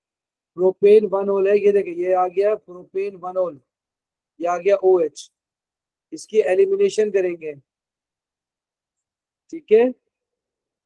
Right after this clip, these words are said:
इसकी elimination करेंगे। इसकी जैसी elimination करेंगे तो ये बनेगा ये,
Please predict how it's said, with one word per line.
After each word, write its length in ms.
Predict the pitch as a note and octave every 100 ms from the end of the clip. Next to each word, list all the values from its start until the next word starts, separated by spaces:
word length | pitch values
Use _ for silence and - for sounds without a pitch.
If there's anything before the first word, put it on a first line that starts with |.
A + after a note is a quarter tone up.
| _ _ _ _ _ _ _ _ _
इसकी 360 | D#3+ - - G4 F3+
elimination 720 | F3+ F#3+ F#3 F#3 F#3+ - G#3+
करेंगे। 440 | G#3 G#3 G#3+ A3 B3 B3+ _ _ _ _ _ _ _ _ _ _ _ _ _ _ _ _ _ _ _ _ _ _
इसकी 200 | _ G3+ F#3
जैसी 280 | F3 -
elimination 440 | G3+ G3 G3+ F#3+ G#3+
करेंगे 460 | G3+ G3+ G3+ A#3 - _ _ _ _ _ _ _ _ _ _ -
तो 80 | F3+
ये 160 | F#3+
बनेगा 420 | F#3 F#3+ F#3+ G3 G#3 - _ _ _ _ _ _ _ _ _ _ _ _ _ _ _ _ _ _ _ _ _ _ _ _ E3
ये, 160 | E3